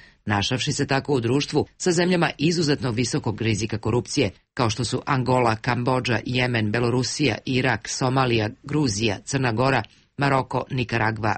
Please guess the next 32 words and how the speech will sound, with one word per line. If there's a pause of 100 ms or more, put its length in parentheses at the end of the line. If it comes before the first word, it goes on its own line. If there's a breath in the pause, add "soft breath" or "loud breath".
Zapadna
obala. (480)
Umesto
dosadašnjih
tela,
Saveta
za
borbu
protiv
korupcije
i
Odbora
za
rešavanje
sukoba
interesa, (260 loud breath)
izabran
je
novi
organ, (400 soft breath)
Agencija
za
borbu
protiv
korupcije. (240)
Imaće
direktora
i
devet
članova
upravnog
odbora.